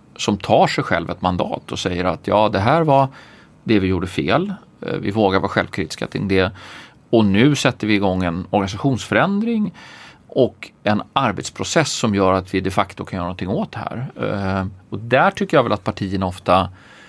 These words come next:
eh, brister. Att man, så att säga, man vågar inte vara självkritiska. Eh, man arbetar bara på som man har gjort tidigare. Eh, och då blir det så att man helt enkelt in-, inte hinner göra den nödvändiga förnyelsen.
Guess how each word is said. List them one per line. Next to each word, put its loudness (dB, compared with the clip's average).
eh, -2
brister. 0
Att -2
man, -4
så -12
att -12
säga, 0
man 2
vågar 0
inte -2
vara 2
självkritiska. -2
Eh, 0
man 2
arbetar 2
bara 2
på -4
som -4
man 0
har 0
gjort -6
tidigare. 2
Eh, 2
och 0
då 2
blir 4
det 4
så 0
att -2
man -2
helt -2
enkelt -4
in-, -4
inte 0
hinner 4
göra 6
den -2
nödvändiga -2
förnyelsen. -6